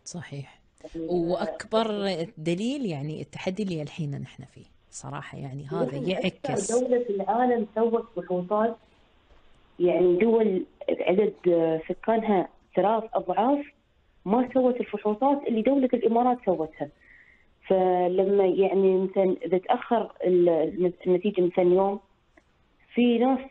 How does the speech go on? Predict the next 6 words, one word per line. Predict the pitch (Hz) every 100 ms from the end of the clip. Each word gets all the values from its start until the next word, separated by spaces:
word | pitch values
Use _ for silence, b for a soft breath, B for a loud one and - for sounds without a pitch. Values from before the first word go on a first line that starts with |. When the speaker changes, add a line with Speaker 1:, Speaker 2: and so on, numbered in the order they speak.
| -
Speaker 2:
آه، | 196 185 180 175 160 160 - -
يعني | 160 170 170 170 - _ _ -
ما | - 165 208
انفحصوا | 233 247 - 185 143 _ -
برا. | 143 160 -
Speaker 1:
صحيح. | - 165 - 170 -